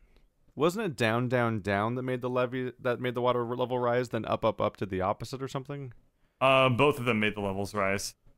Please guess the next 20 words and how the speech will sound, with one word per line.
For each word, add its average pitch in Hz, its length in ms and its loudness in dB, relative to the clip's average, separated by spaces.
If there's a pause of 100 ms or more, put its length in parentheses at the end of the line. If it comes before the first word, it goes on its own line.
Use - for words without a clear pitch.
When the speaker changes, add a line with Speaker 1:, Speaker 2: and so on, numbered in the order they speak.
(220)
Speaker 2:
in 113 80 -6
different 104 240 -6
Speaker 1:
Does 110 80 -4
anyone 147 240 -4
remember 98 280 0
Speaker 2:
amounts. 120 100 -2
Speaker 1:
what 120 180 2
configuration 113 720 -2
the 104 80 -6
switches 104 380 -6
were 101 180 -2
in 101 160 -2
when 101 140 -2
we 95 140 -2
first - 520 -4
start, - 320 -2 (100)
explored 101 480 -2
and 95 120 -4
got 92 240 0 (400)
stuff? - 560 -4